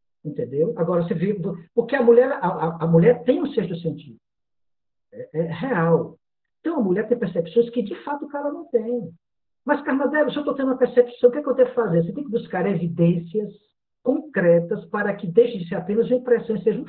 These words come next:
fato. E sendo um fato, você vai poder chegar pra ele com um fato. E aí ele não tem opção. Agora, chegar com impressões, o cara não funciona. Gente, não funciona a impressão.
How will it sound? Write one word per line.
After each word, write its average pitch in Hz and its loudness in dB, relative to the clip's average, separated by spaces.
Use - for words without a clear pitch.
fato. 165 -10
E 226 -6
sendo 294 -2
um 170 -4
fato, 247 0
você 233 2
vai 233 2
poder 196 -2
chegar 175 -4
pra 196 -6
ele 220 0
com - -8
um - -20
fato. 233 -8
E 180 0
aí 170 6
ele 220 4
não 311 -6
tem 294 -8
opção. 180 -6
Agora, 254 2
chegar 262 0
com 262 2
impressões, 247 2
o - -10
cara 302 -8
não 415 -16
funciona. - -6
Gente, 294 -6
não 277 -2
funciona 240 -8
a 170 0
impressão. 170 -6